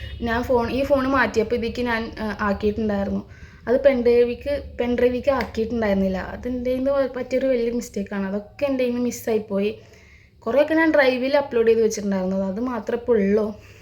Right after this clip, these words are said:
അങ്ങനെ കുറേ വീഡിയോസ് പോയി. പിന്നെ കണ്ടന്റിന് വേണ്ടിയിട്ട് എടുത്ത് വെച്ചിട്ടുണ്ടായിരുന്ന കുറേ വീഡിയോസ്, അതും പോയി. പിന്നെ എൻ്റെ, ആ, മറ്റേ കോളേജ് ഗ്രൂപ്പിലെ കുറേ നോട്ട്സും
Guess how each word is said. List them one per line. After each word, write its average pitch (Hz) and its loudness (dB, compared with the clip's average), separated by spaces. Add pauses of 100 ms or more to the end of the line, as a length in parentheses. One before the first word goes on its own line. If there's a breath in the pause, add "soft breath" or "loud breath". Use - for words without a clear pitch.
(340 loud breath)
അങ്ങനെ 214 -4
കുറേ 254 0
വീഡിയോസ് 277 2
പോയി. 208 -4
പിന്നെ 196 -4 (420 loud breath)
കണ്ടന്റിന് 233 0
വേണ്ടിയിട്ട് 269 2
എടുത്ത് 220 0
വെച്ചിട്ടുണ്ടായിരുന്ന 208 -2
കുറേ 202 0
വീഡിയോസ്, 196 -4 (420 loud breath)
അതും 208 -2
പോയി. 202 2 (460 loud breath)
പിന്നെ 202 0
എൻ്റെ, 214 0 (640 loud breath)
ആ, 208 -4 (720)
മറ്റേ 202 -4 (340)
കോളേജ് 202 -2
ഗ്രൂപ്പിലെ 233 0 (360)
കുറേ 214 -4
നോട്ട്സും 208 -2